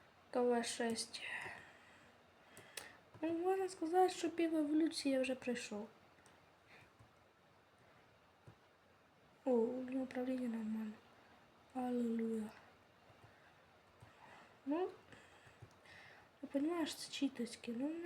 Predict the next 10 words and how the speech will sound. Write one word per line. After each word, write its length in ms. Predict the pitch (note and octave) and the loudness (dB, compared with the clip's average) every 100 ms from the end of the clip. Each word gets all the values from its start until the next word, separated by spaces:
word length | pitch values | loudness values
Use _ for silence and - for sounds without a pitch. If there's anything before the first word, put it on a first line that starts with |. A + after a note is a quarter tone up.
| F4+ F4 F4+ | -6 -6 -6
ну, 60 | F4 E4+ D#4 | -6 -6 -6
ну, 240 | D4 D4 | -4 -4
він 160 | D4+ D4 | -4 -6
сам 340 | - D4 A#3 - - - - - - - - - | -2 0 0 -8 -20 -20 -20 -20 -20 -20 -20 -14
напрашується. 760 | B3+ A#3+ B3+ A3+ - A3+ A3 - - - - - - - - - - - - - - - - - - - - - - | -12 -6 -6 -4 -6 -8 -8 -16 -20 -20 -20 -20 -20 -20 -20 -20 -20 -20 -20 -20 -20 -20 -20 -20 -20 -20 -20 -20 -8
Ай, 340 | - C#4+ C4+ B3+ - | 2 4 2 -2 -2
тігр. 460 | C4 A3+ A3 A3 - - - - | 0 0 0 -4 -10 -20 -20 -8
Ай, 480 | C4+ C#4 C4 B3+ C4+ - - - - - - - - | 0 2 2 -2 -10 -16 -20 -20 -20 -20 -20 -20 -10
ай, 220 | C4+ C#4 C#4 - | 0 0 0 2
тігр. 500 | C#4+ C#4 A3+ A3+ | 4 6 4 -4